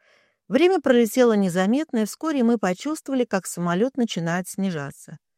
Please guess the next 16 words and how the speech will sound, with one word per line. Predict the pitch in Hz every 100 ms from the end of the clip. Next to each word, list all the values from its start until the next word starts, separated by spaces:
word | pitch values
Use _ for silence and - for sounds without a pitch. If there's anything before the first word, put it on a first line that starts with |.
| _ _ _
Я | 165 196
приоткрыла | 170 185 180 - 180 170
глаза | 170 175 170 247 240
и |
увидела | 185 214 233 220
знакомый | 185 185 - 202 196
пейзаж. | 208 202 160 147 - _ _ _ _ _ _
Сердце | - 170 185 202 226
забилось | 220 190 196 180 147
быстрее, | 160 - - 151 196 254
но | 226
в | 160
душе | 165 - 269
продолжала | - 208 180 165 196 240 240
таиться | 175 180 208 220
тревога. | 214 247 185 127 120